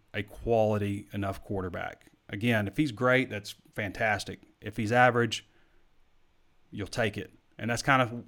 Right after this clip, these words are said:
along the line where I've kind of set the bar of expectation. But I wanna see what Treylon Smith does. I wanna see if he can be a viable option behind Rakeem Boyd. And I wanna see Treylon Burks 'cause it sounds like they're gonna really try to get him the ball.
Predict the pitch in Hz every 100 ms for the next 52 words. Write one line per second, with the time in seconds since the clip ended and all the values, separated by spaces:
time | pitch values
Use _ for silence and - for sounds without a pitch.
0 | - 117 113 120 110 113 110 107 110 117
1 | 110 107 - 110 98 - 107 98 110 101
2 | 101 98 95 - 95 104 95 - 101 -
3 | - - 107 117 160 151 147 123 - 123
4 | 117 107 - 107 101 - 95 95 92 -
5 | - 107 110 113 123 110 120 110 101 107
6 | 101 98 - 107 104 110 104 98 104 -
7 | 107 95 90 98 95 92 - - - 98
8 | 110 101 98 95 95 87 - - - -
9 | 107 101 98 95 92 - 117 113 113 101
10 | 107 98 95 107 104 - 101 92 - -
11 | 135 143 110 104 101 98 92 95 92 95
12 | 90 95 85 90 - -